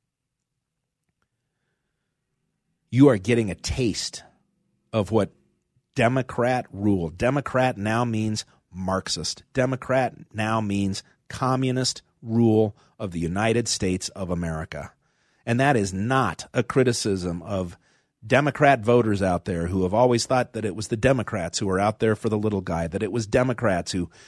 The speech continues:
stood up against big corporations and, and were fighting for civil rights and all the other lies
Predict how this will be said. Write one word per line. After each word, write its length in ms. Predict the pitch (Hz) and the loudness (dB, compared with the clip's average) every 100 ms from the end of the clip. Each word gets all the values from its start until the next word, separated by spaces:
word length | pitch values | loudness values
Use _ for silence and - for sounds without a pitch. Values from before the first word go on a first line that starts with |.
| - - | -20 -4
stood 260 | - 139 | 2 6
up 180 | 123 123 | 6 6
against 360 | 107 117 110 98 | 0 0 -2 -2
big 180 | 117 113 | -2 0
corporations 840 | 123 110 113 104 104 - 90 87 | 0 0 2 0 0 -4 -6 -8
and, 180 | 95 90 | -10 -10
and 160 | 98 | -8
were 120 | 98 | -6
fighting 580 | 98 - 127 131 120 98 | -6 -4 0 2 2 0
for 220 | 92 92 | -4 -4
civil 400 | 90 - - 117 | -2 0 2 2
rights 340 | 104 101 95 - | 2 2 0 -2
and 80 | 95 | -2
all 160 | 131 | -2
the 160 | 117 95 - | -2 -4 -4
other 260 | 170 180 151 | -4 -2 -2
lies 480 | 95 80 78 78 | -2 -4 -6 -12